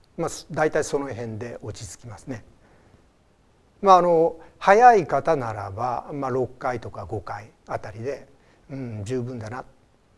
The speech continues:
まあ、そういう方もおられますけれども、えー、まあ、八回を目安にしてほしい。から、最初の二、三回はピーシーで打ち込み、遂行、修正していいと思います。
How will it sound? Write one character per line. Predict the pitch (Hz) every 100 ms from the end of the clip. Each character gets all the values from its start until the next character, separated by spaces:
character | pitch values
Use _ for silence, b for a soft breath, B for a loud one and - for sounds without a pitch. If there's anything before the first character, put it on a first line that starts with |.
| _
ま | 151 131
あ、 |
そ | 156
う |
い | 147
う |
方 | 160 147
も | 117
お |
ら | 117 127
れ |
ま | 131 143
す | - -
け | 113
れ | 101
ど | 92
も、 | 104 113 117 - - _ _ B B B B B B -
え | 123 113 107 107 107 110
ー、 |
ま | 117
あ、 |
八 | - 117 -
回 | - 123 117
を | 185
目 | 127
安 | 104 -
に | 123
し | -
て |
ほ | -
し | -
い。 | - - - _ - _ b b b b b
か | -
ら、 | 156
最 | - 220 254 262
初 | - 240
の | 233 226
二、 | 208
三 | 190 214 208
回 | 190 196 190
は | 180 175
ピ | 180
ー | 208 220
シ | - 214
ー | 202
で | 120 110
打 | 107
ち | -
込 | - 131
み、 | 120 135 - _ _ _ _ _
遂 | - 170 165
行、 | - 160 147 160
修 | - 147
正 | 139 - 139 127
し | -
て | 147 -
い | 180
い |
と | 160
思 | 110 98
い |
ま | 98
す。 | -